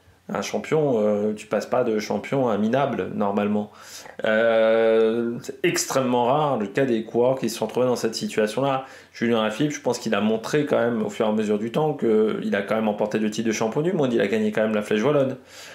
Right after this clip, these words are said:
Euh, dans, dans les courses, euh, importantes, euh, je pense qu'il, qu'il a démontré, euh, au fur et à mesure du temps, euh, que c'était un coureur qui était très talentueux et qui était un champion. Un champion, ça meurt pas.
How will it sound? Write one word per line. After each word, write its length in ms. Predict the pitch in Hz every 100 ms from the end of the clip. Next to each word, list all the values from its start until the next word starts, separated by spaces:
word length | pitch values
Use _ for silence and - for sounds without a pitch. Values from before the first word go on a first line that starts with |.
| - -
Euh, 1000 | 117 117 117 117 113 110 110 113 113 113
dans, 220 | 104 107 110
dans 120 | 110
les 120 | 113
courses, 360 | - 120 - - - - _ _ _ _ _ _ _ _ - -
euh, 340 | 113 110 110 135
importantes, 680 | 117 123 - 156 160 - - - - - -
euh, 80 |
je 80 | 104
pense 220 | - 123
qu'il, 340 | - 117 110 107
qu'il 220 | - 107
a 60 | 101
démontré, 720 | 120 123 127 - 170 160 110
euh, 280 | - 110 110
au 240 | 110 110 107
fur 220 | - 120
et 40 |
à 40 | 110
mesure 340 | 113 104 101
du 160 | 107 107
temps, 360 | 143 160 165 - - - - -
euh, 300 | 101 101 104
que 160 | -
c'était 260 | 107 113 110
un 80 | 107
coureur 240 | 127 143
qui 80 | 139
était 220 | 113 107
très 340 | - - 147 139
talentueux 680 | 120 117 113 - 160 156
et 60 | 110
qui 80 | 117
était 140 | 113
un 80 | 110
champion. 460 | - 143 - 185 - - - - - - -
Un 60 | 107
champion, 340 | - 131 156
ça 140 | 156 127
meurt 180 | 120
pas. 360 | 147 151 147